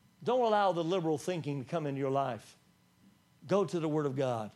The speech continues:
I challenge you. You find out for yourself. Find out for those ones that you know for sure what the Word of God's saying. I challenge you to bring your Bible and follow me.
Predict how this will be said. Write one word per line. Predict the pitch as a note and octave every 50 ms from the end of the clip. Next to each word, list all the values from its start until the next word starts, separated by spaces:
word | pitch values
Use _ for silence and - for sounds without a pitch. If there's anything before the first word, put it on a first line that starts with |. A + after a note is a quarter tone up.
| _ _
I | - F3
challenge | E3 - - - F3 E3 D#3 C#3+ C#3 C#3 A#2+ A2+
you. | B2+ A#2+ A2 - - _ _ _ _ _ _ _ _ _ _ _ _
You | E3+ G#3 C4 C4
find | G#3 - A3 G#3 G3 F#3+ F3
out | F#3+ F#3 E3 -
for | E3 D#3+
yourself. | D#3+ D#3+ D#3 C#3+ D3+ - D3 B2+ A#2 F#2+ - - - _ _ _ _ _ _ _ _ _ _ _ _ _ _ _ _ _ _ _ _ _ _ _ _
Find | - A3 A3 A3 A3
out | G#3+ G#3 G3 E3+ - -
for | F#3+ F3+
those | F3 F3 F3 E3+ D3+ A#2+ C3+
ones | C3+ D3 F3 F#3 F3 D#3+ C3
that | D3+ C#3
you | C3+ F3+ F#3+
know | E3+ D#3+ F3 F3+ E3+ D#3+ C#3 - - - - _ _
for | - D#3 D3+
sure | - - G#3 G3 E3+
what | D#3 E3+ E3 - - - - -
the | - C#3+
Word | C#3+ E3+ F3 D3+
of | D3
God's | D3+ D#3+ D#3 D3 -
saying. | - G#3+ G#3+ G3 D3+ - C#3 - _ _ _ _ _ _ _ _ _ _ _ _ _ _ _ _
I | - A3 C#4
challenge | C4+ - A#3+ C4+ C#4+ A3+ F#3+ D#3+
you | F#3+
to | F3+ F#3
bring | D#3+ F#3+ G3 G3
your | G3+ A3+ G#3
Bible | F#3 A#3 A3+ F#3+ E3 E3+ F#3+
and | F#3+ F3
follow | C#3 F#3 F#3 F#3+ G3+ G#3+
me. | G#3+ A#3 B3+ G3+ C3+ -